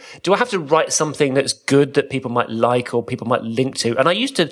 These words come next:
before, years ago, you know, when we first started out, you and me,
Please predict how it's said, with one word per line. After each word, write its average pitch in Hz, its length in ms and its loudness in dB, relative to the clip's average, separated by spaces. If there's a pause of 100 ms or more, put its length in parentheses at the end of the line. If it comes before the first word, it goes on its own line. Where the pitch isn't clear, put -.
(200)
before, 143 680 0
years 208 380 2
ago, - 260 -2
you 180 140 -2
know, 180 100 4
when 165 120 2
we 180 100 0
first 165 320 2
started 143 320 2
out, 139 180 2
you 117 140 -4
and 107 100 -8
me, 120 200 -8